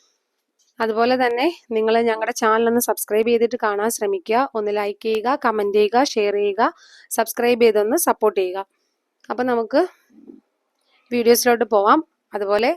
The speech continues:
ആദ്യം തന്നെ നമ്മുടെ ഗീവ് അവയുടെ കാര്യം, ഇന്നാണ് നമ്മൾ ഗീവ് അവയുടെ ഞെറുക്കെടുപ്പ് പറഞ്ഞിട്ടുള്ളത്. അപ്പൊ നമ്മളിന്ന് ഗീവ് അവേയില്, ഗീവ് അവയുടെ ഞെറുക്കെടുപ്പ് കൂടി ഇന്ന് ന-, ഇന്നത്തെ വീഡിയോയിൽ നമ്മൾ ഉൾപ്പെടുത്തുന്നുണ്ട്. അപ്പൊ എല്ലാവരും ഒന്ന് സ്കിപ്പ് ചെയ്യാതെ തന്നെ എൻഡ് വരെ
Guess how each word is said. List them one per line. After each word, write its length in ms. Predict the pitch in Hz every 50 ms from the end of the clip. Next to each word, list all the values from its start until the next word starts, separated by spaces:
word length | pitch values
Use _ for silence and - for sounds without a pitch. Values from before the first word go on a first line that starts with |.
| - _ 220
ആദ്യം 260 | 208 208 196 208 214 226
തന്നെ 160 | 233 254 254 247 220
നമ്മുടെ 240 | 214 214 220 247 247 - 196
ഗീവ് 200 | 202 208 214 226 220
അവയുടെ 260 | 233 240 247 269 262 -
കാര്യം, 300 | 226 214 202 220 240 262 - 233 214 202
ഇന്നാണ് 320 | 208 233 254 247 247 247 247 233
നമ്മൾ 140 | 226 226 233
ഗീവ് 260 | 202 202 208 202 208
അവയുടെ 200 | 208 220 220 233 233 214
ഞെറുക്കെടുപ്പ് 480 | 208 208 - - 220 220 220 - 247 220
പറഞ്ഞിട്ടുള്ളത്. 640 | 220 202 202 202 196 - 208 202 202 196 190 254 349 - _ - - - - - - _ _ _ _ _
അപ്പൊ 140 | 233 214 233 233 220
നമ്മളിന്ന് 400 | 220 226 233 233 233 233 277 339 339 _ _ _ _ _ _ _ -
ഗീവ് 220 | 202 214 220 208 220
അവേയില്, 300 | 208 226 226 220 226 269 - - _ _ -
ഗീവ് 140 | 196 208 202 208
അവയുടെ 220 | 214 220 226 277 277 - _
ഞെറുക്കെടുപ്പ് 460 | 226 208 208 196 - 220 214 220 226 240
കൂടി 160 | 226 214 226 233 220
ഇന്ന് 120 | 220 226 220
ന-, 140 | 220 214 214 -
ഇന്നത്തെ 260 | 208 220 226 - 247 214 214
വീഡിയോയിൽ 260 | 208 202 214 214 220 220
നമ്മൾ 140 | 214 214 214 208
ഉൾപ്പെടുത്തുന്നുണ്ട്. 680 | 196 190 - 214 202 202 - 214 208 196 190 185 220 330 - _ _ _ _ _ _ _ _ -
അപ്പൊ 140 | 214 - 233
എല്ലാവരും 460 | 226 226 240 247 254 240 240 233 240
ഒന്ന് 120 | 233 240 254
സ്കിപ്പ് 360 | - - - 220 - _ 269
ചെയ്യാതെ 340 | 254 247 247 247 247 254 254 233
തന്നെ 200 | 214 214 226 269 302 - _ _ _ _ _ _ _ _ _ _ _ _ _ _ _ _ _ _ _ -
എൻഡ് 280 | 226 220 220 233 254 247
വരെ 160 | 233 220 226